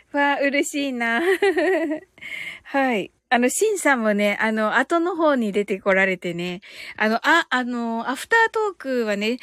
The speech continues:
しんさんにね、エムシーお任せしておりますので、そっちも面白いと思います。はい。そのアフタートークにはね、ひろしも来てくださっていてね、あの、す-、あの、面白くね、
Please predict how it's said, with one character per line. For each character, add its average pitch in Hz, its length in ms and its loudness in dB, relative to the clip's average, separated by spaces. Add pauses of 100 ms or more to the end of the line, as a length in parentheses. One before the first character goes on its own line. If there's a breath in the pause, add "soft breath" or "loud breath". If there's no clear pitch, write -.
(200 loud breath)
し - 160 -2
ん 285 60 4
さ 247 160 0
ん 208 60 0
に 185 120 0
ね、 180 220 -2
エ 220 80 0
ム 233 160 0
シ 233 260 -2
ー 208 40 0
お 214 40 0
任 226 340 -4
せ 208 120 -6
し - 80 -14
て 233 100 0
お 233 80 2
り 233 140 0
ま 233 160 -4
す - 100 -12
の 202 160 -4
で、 180 220 -4 (260 loud breath)
そ 381 160 -4
っ - 80 -4
ち 403 140 2
も 320 220 0
面 269 200 2
白 302 280 0
い 240 60 -2
と 214 140 -2
思 214 180 0
い 208 60 0
ま 220 160 -6
す。 - 320 -8 (460 loud breath)
は 262 320 -2
い。 - 160 -8 (760 loud breath)
そ 330 220 0
の 320 220 4
ア 330 80 2
フ - 120 -14
タ 392 80 -2
ー 403 120 2
ト 415 160 0
ー - 20 -8
ク - 140 -2
に 233 180 0
は 208 80 -2
ね、 202 140 -4
ひ 247 120 -2
ろ 220 120 2
し 214 120 -6
も 185 160 -4
来 - 100 -20
て 196 120 -2
く 190 120 -6
だ 190 120 -2
さ 190 140 -8
っ - 40 -6
て - 140 -10
い 160 100 -4
て 165 160 -4
ね、 175 360 -6
あ 180 120 -6
の、 175 300 -6 (720 loud breath)
す-、 - 200 -20 (120)
あ 208 120 -2
の、 196 360 -2
面 262 220 2
白 262 320 4
く - 140 -8
ね、 160 300 -8